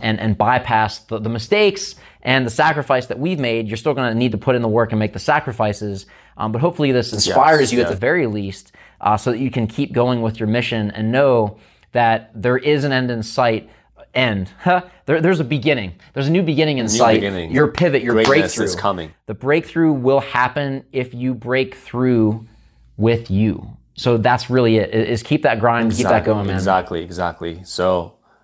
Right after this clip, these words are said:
Speaker 2: I mean, all those, uh, whoever is listening, m-, I mean, even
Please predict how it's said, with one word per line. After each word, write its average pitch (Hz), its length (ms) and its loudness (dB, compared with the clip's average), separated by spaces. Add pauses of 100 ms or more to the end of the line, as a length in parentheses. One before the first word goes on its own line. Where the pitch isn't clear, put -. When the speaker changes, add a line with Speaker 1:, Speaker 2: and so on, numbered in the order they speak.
(280)
Speaker 2:
I 98 120 0
mean, 101 260 -2
all 107 180 4
those, 101 320 -2 (120)
uh, 95 220 2 (560)
whoever 123 320 2
is 110 120 0
listening, 90 560 -6 (120)
m-, 87 360 -14 (180)
I - 60 -20
mean, 98 220 -6
even 92 360 -4